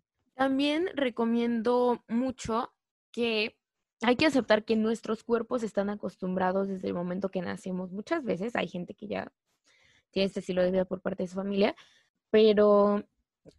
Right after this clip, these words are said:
si hemos pasado toda nuestra vida consumiendo carne, consumiendo lácteos y huevo, y entonces todo nue-, nuestro cuerpo produce, creo que se llaman enzimas,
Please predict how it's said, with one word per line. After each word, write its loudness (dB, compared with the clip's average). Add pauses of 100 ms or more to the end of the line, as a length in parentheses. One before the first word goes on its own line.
(120)
si 4
hemos 6
pasado 8
toda 6
nuestra 4
vida 2 (760)
consumiendo 4
carne, 4
consumiendo 2
lácteos 2
y 0
huevo, 6
y 2
entonces 0
todo 8
nue-, -2
nuestro -2
cuerpo 2
produce, 0
creo -4
que -14
se -4
llaman -4
enzimas, -6